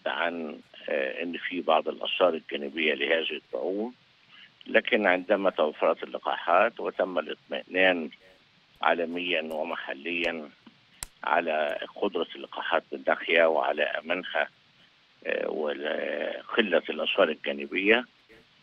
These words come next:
وبدأ الإقبال الشديد جدا على التطعيم، آه، علاوة على كما ذكر في التقرير إن الدولة حددت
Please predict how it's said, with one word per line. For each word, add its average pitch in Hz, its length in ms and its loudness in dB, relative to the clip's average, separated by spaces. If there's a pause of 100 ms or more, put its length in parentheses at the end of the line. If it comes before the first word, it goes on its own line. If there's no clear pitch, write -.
(200)
وبدأ 101 1000 4
الإقبال 76 1040 0
الشديد 82 460 -2 (100)
جدا 78 380 -4
على 78 440 0 (120)
التطعيم، 78 840 -8 (640)
آه، - 320 -2
علاوة 90 380 6
على 82 540 -2 (140)
كما 87 340 -2 (120)
ذكر 90 200 -10
في - 120 -16
التقرير 85 800 -4
إن 80 140 -4
الدولة 80 480 2
حددت 82 560 -2